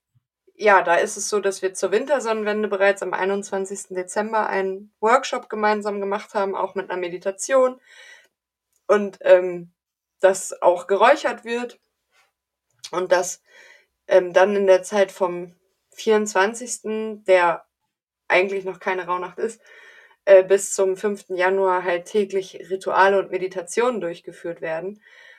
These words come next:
Und am vierundzwanzigsten und am Silvestertag räucherst du halt dein Haus tatsächlich aus. Also du machst zwei Räuchergänge, einmal, ähm, Erdung und Raumharmonisierung und einmal so liebevoller Schutz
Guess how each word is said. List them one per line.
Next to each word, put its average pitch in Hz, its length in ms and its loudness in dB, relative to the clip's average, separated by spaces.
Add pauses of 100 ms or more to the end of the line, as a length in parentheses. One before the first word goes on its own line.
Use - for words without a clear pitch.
(220)
Und 185 360 -2
am 180 180 -2
vierundzwanzigsten 196 1300 -4 (180)
und 208 340 -2
am 175 180 -4
Silvestertag 190 880 -4 (100)
räucherst 202 560 2
du 185 100 -2
halt 185 220 0
dein 170 180 -4
Haus 254 260 2
tatsächlich 170 540 -14
aus. - 220 -12 (600)
Also 170 400 -2 (260)
du 185 100 -4
machst 185 320 -2
zwei 185 200 4
Räuchergänge, 202 640 0
einmal, 185 520 -2 (240)
ähm, 180 420 -2 (420)
Erdung 196 580 2 (440)
und 185 360 0 (100)
Raumharmonisierung 226 1080 2
und 190 240 -6
einmal 185 320 2
so 180 120 -4
liebevoller 190 500 -4
Schutz - 380 -8